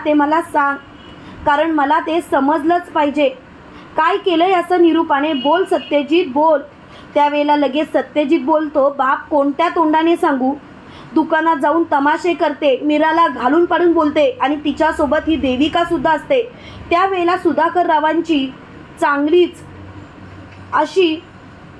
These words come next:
चिडचिड झालेली असते आणि ते तेवढ्यात निरूपा आणि देविकाला हाक मारतात.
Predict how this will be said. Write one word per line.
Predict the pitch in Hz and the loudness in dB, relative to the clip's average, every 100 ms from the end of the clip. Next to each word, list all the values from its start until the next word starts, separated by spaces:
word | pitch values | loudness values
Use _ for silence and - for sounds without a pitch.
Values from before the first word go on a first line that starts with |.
| - | 0
चिडचिड | 339 294 294 392 | 2 2 2 2
झालेली | 381 339 320 339 | 2 0 0 0
असते | 330 311 269 | 0 0 -2
आणि | 254 285 | 0 -4
ते | 320 339 | -2 -2
तेवढ्यात | - 285 302 311 311 | 0 2 2 2 2
निरूपा | 302 294 330 330 | 2 2 2 0
आणि | 330 | 0
देविकाला | 285 277 311 311 320 | -2 -2 -2 0 -2
हाक | 277 294 | 0 0
मारतात. | 320 294 277 269 | 0 -2 0 -2